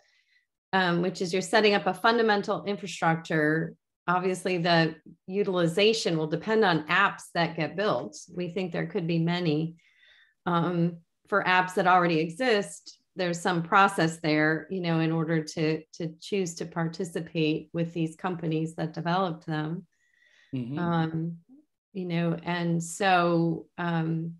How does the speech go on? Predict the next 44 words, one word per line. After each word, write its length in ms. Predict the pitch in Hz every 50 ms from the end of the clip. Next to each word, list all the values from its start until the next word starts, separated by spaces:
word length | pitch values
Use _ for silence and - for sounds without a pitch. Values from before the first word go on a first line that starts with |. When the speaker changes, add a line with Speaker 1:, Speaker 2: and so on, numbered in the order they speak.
| _ _
Speaker 1:
yeah, 220 | - 202 170 - -
it's 220 | 185 190 185 -
really 440 | 214 214 208 202 196 185 175 170 147
pretty 260 | 151 - 240 214 196
exciting 600 | 160 151 - - 233 233 247 214 170 156 156 160 165
in 100 | 175 175
terms 260 | - 214 190 180 180
of 80 | 175
any 240 | 190 190 214 220 196
data 240 | 170 190 185 175 196
sharing 500 | 190 - - 190 190 190 185 185 190 175
or 80 | 156 151
research. 720 | 151 180 196 208 - - 202 185 180 175 170 - - - - _ _ _ _ _ _ _ _ _ _ -
If 140 | 175 165 -
we 100 | 175 175
need 160 | 185 196 190
I 160 | 185 185 180
R 100 | 180 180
B 140 | 170 196 196
approval 680 | 196 170 165 226 220 220 208 196 214 202 202 202 202 190
or 120 | 180 185 180
human 440 | 170 214 208 196 196 190 190 185 165
subjects 720 | 165 - 196 185 185 - 202 196 180 190 - - - - _ _ -
protection, 840 | 214 196 196 - 208 196 202 - - 208 196 190 190 190 190 180 175 - _ _ _ _ _ _ _ _ _ _ _ _ -
we 160 | - 180 175
need 200 | 170 196 226 240
it. 200 | 311 311 - - -
<laughs> 200 | 226 - - 254
If 340 | 226 226 262 208 190 - -
we 120 | 190 185
don't, 280 | 185 214 247 254 226 -
we 120 | 180 190
don't. 340 | 175 214 233 247 - - - - 170
<laughs> 720 | 170 - 165 165 - - 311 - - - - - _ -
And 120 | 190 190
it's 200 | 185 170 170 -
not 160 | 202 196 196
any 220 | 196 190 180 180 175
different 520 | 175 180 170 175 - 180 165 160 160 - - - -
than 180 | - 175 170
it 140 | 170 170 160
is 240 | 170 160 151 - -
now. 500 | 175 175 170 165 165 160 160 160 165 170 _ _ -
Um, 400 | 185 180 180 180 180 185 190